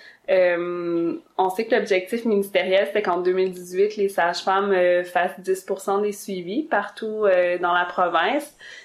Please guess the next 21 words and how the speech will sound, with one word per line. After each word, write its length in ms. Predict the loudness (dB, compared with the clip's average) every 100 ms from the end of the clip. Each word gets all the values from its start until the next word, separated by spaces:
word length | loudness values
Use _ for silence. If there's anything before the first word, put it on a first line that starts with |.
| _ _
Cet 260 | -4 -2 2
objectif-là 600 | 2 2 2 0 2 4
a 60 | 4
été 200 | 4 2
atteint 260 | 2 2
dans 140 | 2 2
certaines 320 | 0 2 2
régions, 380 | 4 2 2 2
comme 180 | 2 2
la 140 | 0
région 260 | 0 0 -2
de 60 |
Trois-Rivières, 600 | 2 0 2 2 4 4
les 80 | 0
sages-femmes 420 | 0 0 2 -2
font 140 | -2 -4
dix 200 | -6 -8
pour 160 | -8
cent 220 | -4 -2 0
des 100 | -2
suivis, 640 | -4 -8 -8 -6 -4